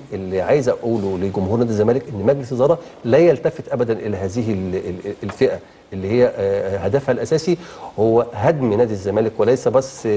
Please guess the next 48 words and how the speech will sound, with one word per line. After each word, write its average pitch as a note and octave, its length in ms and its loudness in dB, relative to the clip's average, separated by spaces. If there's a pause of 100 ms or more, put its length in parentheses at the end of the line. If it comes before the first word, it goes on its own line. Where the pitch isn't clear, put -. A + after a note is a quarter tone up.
(160)
تقويض A#2+ 400 0
المجلس A2+ 480 2
الحالي، F#2+ 360 -2
لا، G2+ 180 -4
هم A2 220 0
هدفهم B2+ 440 2 (320)
هدم C3+ 180 2
نادي B2+ 120 2
الزمالك، A#2 280 0
عشان G#2 180 -2
لما G2+ 220 0
يجوا C3+ 420 2
يخشوا C#3 380 0
نادي C#3+ 100 2
الزمالك C3+ 240 2
كده C#3+ 180 4
بالتعيين B2+ 560 0 (260)
يلاقوه D#3 320 4
خرابه. C3 380 4
هم، D3+ 200 2
هم D3 300 2
هدفهم A2+ 420 -2
دوت، G2 260 2 (300)
عشان C#3+ 160 0
يقول C3+ 140 4
لك C#3 100 -8
احنا C3+ 200 0
اللي A2 120 2
بنينا B2 160 6
واحنا C3+ 200 2
اللي A2 100 2
عملنا B2+ 280 2
واحنا A#2+ 160 -2
اللي G2+ 60 -12
سوينا. C3 140 -4
هم C#3+ 320 2 (300)
طول D3 120 4
عمرهم D3 360 2 (300)
فشلوا F3 340 2
في A#2+ 140 -6 (100)
كل C#3+ 200 -2
شيء، A#2+ 220 -4
فشلوا D3 360 0
في - 80 -8
الانتخابات، A#2+ 640 0
فشلوا C3 360 0
في A2+ 320 -2
تحقيق A2+ 460 -4